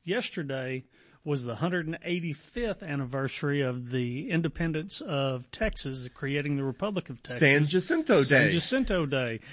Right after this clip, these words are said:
Speaker 1: And now, here we are a week later, it will be, um, the hundred and seventy-fifth anniversary of the incorporation creation of Henderson County.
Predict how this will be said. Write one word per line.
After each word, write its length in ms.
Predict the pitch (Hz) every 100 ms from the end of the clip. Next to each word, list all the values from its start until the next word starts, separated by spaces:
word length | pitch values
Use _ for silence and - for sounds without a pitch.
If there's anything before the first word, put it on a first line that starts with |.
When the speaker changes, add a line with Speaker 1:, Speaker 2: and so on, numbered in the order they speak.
| 147 -
Speaker 1:
And 460 | 196 151 135 131 131
now, 460 | 202 202 175 175
here 140 | - 160
we 180 | 151 139
are 420 | 127 139 143 143 -
a 140 | - 127
week 320 | 123 139 127
later, 480 | 139 196 214 202 196 - - -
it 200 | 160 147
will 160 | 139 143
be, 580 | 127 143 139 139 135 165
um, 360 | 170 135 131
the 100 | 120
hundred 240 | 113 156 156
and 100 | 135
seventy-fifth 640 | - 143 131 123 143 127
anniversary 800 | 131 120 120 120 - 131 120 117 277
of 220 | 147 117
the 80 | 120
incorporation 800 | 113 - 123 - 117 113 131 110
creation 580 | 120 117 113 - 113
of 160 | 107 101
Henderson 480 | 131 110 107 117 98
County. 360 | 107 92 95